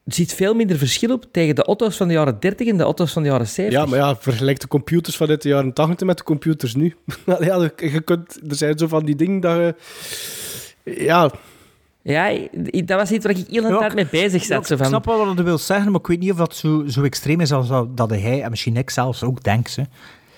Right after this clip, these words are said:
Speaker 3: Denk dat dat misschien met de leeftijd is dat we dat denken. Niet?
Speaker 1: Ik sna-, dat snap ik niet, nee.
Speaker 3: Nee?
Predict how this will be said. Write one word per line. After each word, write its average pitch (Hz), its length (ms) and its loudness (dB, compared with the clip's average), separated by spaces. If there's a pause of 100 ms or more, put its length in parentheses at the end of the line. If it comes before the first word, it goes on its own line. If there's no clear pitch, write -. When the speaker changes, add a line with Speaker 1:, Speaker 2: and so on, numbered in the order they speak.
(320)
Speaker 3:
Denk 117 120 -2
dat 120 120 -2
dat 117 100 2
misschien 110 220 -2
met 113 140 0
de 107 60 0
leeftijd 127 440 0
is 101 100 2
dat 98 120 0
we 92 80 0
dat 87 180 -2
denken. 87 240 -6 (600)
Niet? 185 220 -4
Speaker 1:
Ik 160 80 2
sna-, 160 200 2
dat 165 100 4
snap 156 240 0
ik 180 80 -2
niet, 254 240 -2
nee. 180 260 2 (440)
Speaker 3:
Nee? 185 200 -4